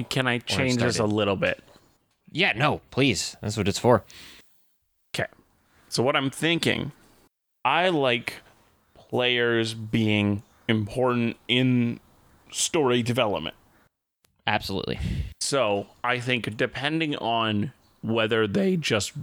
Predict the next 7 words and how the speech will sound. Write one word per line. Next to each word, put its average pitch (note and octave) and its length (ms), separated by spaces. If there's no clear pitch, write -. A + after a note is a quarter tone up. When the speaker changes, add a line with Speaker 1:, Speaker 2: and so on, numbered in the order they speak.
Speaker 1:
destroy A#2 800
this B2 260
other G#2+ 220
party A2+ 420
every A2+ 360
single A#2+ 340
time, G#2 640